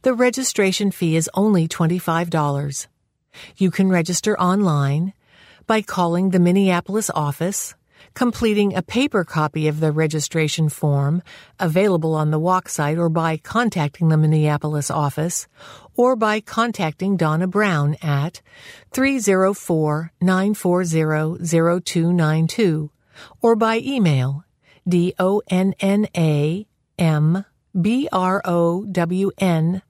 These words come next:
five nine at G M A I L dot com.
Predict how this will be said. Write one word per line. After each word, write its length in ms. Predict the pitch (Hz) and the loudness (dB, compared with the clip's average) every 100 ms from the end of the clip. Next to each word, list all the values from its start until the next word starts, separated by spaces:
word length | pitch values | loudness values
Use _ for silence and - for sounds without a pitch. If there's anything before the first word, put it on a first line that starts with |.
| _ | _
five 520 | - - 170 170 185 | -8 -4 -2 -2 0
nine 540 | 180 170 151 143 147 165 | 0 2 0 0 -2 -4
at 480 | - 226 165 175 - _ _ - - - _ _ | -2 -2 -2 -4 -12 _ _ -20 -20 -20 _ _
G 360 | 180 202 208 220 | -2 0 0 -2
M 240 | 185 185 190 | 0 0 0
A 240 | 180 170 175 | 0 -2 0
I 300 | 175 165 180 | 0 0 -2
L 440 | - 156 151 160 190 _ | -2 0 0 -4 -10 _
dot 280 | 214 311 - | 0 0 -2
com. 580 | - 165 151 151 151 | -2 0 0 -2 -4